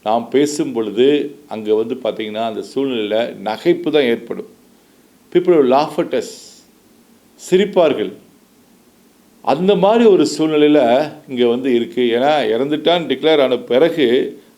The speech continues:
அவர் நித்திரை பண்ணி கொண்டிருக்கிறாள்னு சொல்லிட்டு, தகப்பனையும் தாயை மட்டும் உள்ளே வச்சுட்டு, மூணு டிசைபிள்ஸை மட்டும் உள்ளே வைத்து விட்டு,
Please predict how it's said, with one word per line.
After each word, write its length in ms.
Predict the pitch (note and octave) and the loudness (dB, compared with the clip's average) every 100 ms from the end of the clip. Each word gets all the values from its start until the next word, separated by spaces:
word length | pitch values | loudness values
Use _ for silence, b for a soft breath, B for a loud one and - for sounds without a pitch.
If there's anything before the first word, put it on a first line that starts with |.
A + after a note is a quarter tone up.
| - | -4
அவர் 240 | A2 A2+ | -2 -2
நித்திரை 400 | A#2 A#2+ D#3 D3 | -6 -8 -4 -4
பண்ணி 220 | C3 A#2 | -6 -10
கொண்டிருக்கிறாள்னு 640 | A2 A2 G#2 G#2 A2+ A2 | -10 -10 -10 -8 -6 -6
சொல்லிட்டு, 800 | G#2 - G2+ F#2+ G#2 A#2 B2+ - - b b b - | -8 -10 -10 -6 -4 -2 -4 -8 -18 b b b -6
தகப்பனையும் 540 | A#2+ B2 B2+ B2+ B2+ | -4 -2 -2 -2 -4
தாயை 320 | A#2+ A2+ A#2+ | -2 0 0
மட்டும் 280 | A2+ A2+ A#2+ | -4 -8 -6
உள்ளே 300 | G#2 A2 A#2+ | -6 -2 -2
வச்சுட்டு, 520 | G#2+ G#2 - - A#2+ | 0 -4 -6 -6 -6
மூணு 380 | A2 A2+ A2 G#2 | -4 -4 -2 -2
டிசைபிள்ஸை 540 | G2+ G#2+ B2+ B2 G#2+ G#2+ | -6 -6 -6 -6 -10 -10
மட்டும் 260 | G#2+ G#2+ | -10 -12
உள்ளே 220 | G#2 G#2+ A2+ | -8 -4 -4
வைத்து 320 | G2+ G2+ G2+ | -4 -8 -14
விட்டு, 520 | F#2 - A#2 A#2+ A#2+ | -14 -4 0 0 -2